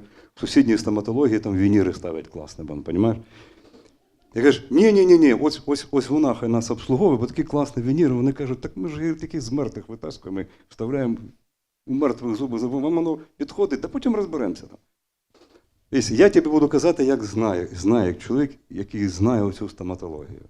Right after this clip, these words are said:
розумієш? Повторюся про те, що, на жаль, на жаль, як військова інституція нато на сьогоднішній день не має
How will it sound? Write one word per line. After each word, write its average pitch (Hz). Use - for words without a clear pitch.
розумієш? 90
Повторюся 160
про 143
те, 175
що, -
на 131
жаль, 113
на 104
жаль, 113
як 120
військова 131
інституція 123
нато 95
на 98
сьогоднішній 110
день 143
не 90
має 127